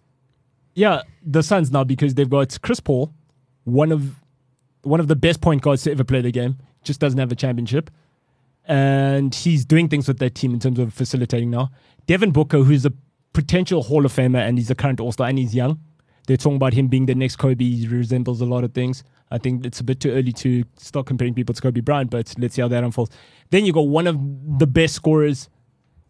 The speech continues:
to, to ever play the, to ever play the game. He's probably the best at getting buckets because he makes shooting so easy. Also, he's, like, seven foot, so it's impossible to guard him. So that tips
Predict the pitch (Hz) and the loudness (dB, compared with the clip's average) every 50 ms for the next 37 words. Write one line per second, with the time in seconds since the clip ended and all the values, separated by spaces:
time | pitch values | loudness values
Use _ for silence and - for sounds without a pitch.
0 | _ _ _ _ _ _ _ _ - 180 180 - - - _ 165 143 135 139 160 | _ _ _ _ _ _ _ _ 0 0 0 0 -4 -8 _ -4 -2 -2 -4 -8
1 | 156 - _ _ _ _ _ _ _ _ _ - 175 - 190 160 160 139 - 165 | -12 -16 _ _ _ _ _ _ _ _ _ 0 0 2 4 0 0 2 2 2
2 | 147 139 127 139 131 123 123 - - _ _ _ - 156 160 135 127 135 139 127 | 2 4 2 2 2 2 0 -4 -6 _ _ _ -2 0 0 0 0 0 0 0
3 | 127 120 123 117 107 98 - _ _ _ _ _ _ _ _ - 147 131 - 185 | 2 0 0 -2 -2 -6 -8 _ _ _ _ _ _ _ _ 0 0 2 2 2
4 | 185 170 180 165 165 139 131 160 170 165 156 - 147 143 - 156 147 147 143 127 | 2 2 2 0 0 2 2 2 2 2 0 -2 -4 -2 0 2 2 2 2 2
5 | 139 135 131 - 139 131 - - - - - - _ 135 131 - 151 147 139 127 | 0 0 0 0 -2 -4 -4 -10 -20 -20 -20 -8 _ -6 -2 0 2 2 2 0
6 | 117 - - - 147 139 143 143 - - 151 135 - 143 127 147 139 131 120 113 | -4 -8 -6 -2 0 0 0 -2 -2 -2 -4 -2 -2 -2 -2 0 0 0 0 -2
7 | - 127 - 139 123 107 127 120 - - 139 127 127 113 - 127 117 - 123 117 | -4 -4 -4 -4 -4 -2 -4 -4 -2 -4 -2 -2 -2 -4 -4 -8 -6 -4 -4 -4
8 | 110 - 127 - - 120 104 - 120 107 120 113 123 117 113 113 - 104 - _ | -2 -4 -4 -2 -2 -4 -4 -4 -8 -8 -6 -4 -2 -2 -2 -4 -6 -10 -14 _
9 | _ _ _ _ _ _ _ _ _ - - 139 143 143 135 156 165 160 156 - | _ _ _ _ _ _ _ _ _ -2 0 2 2 4 4 2 0 0 0 0
10 | 185 156 - - - - - - - - | 0 0 0 -4 -8 -8 -8 -10 -10 -14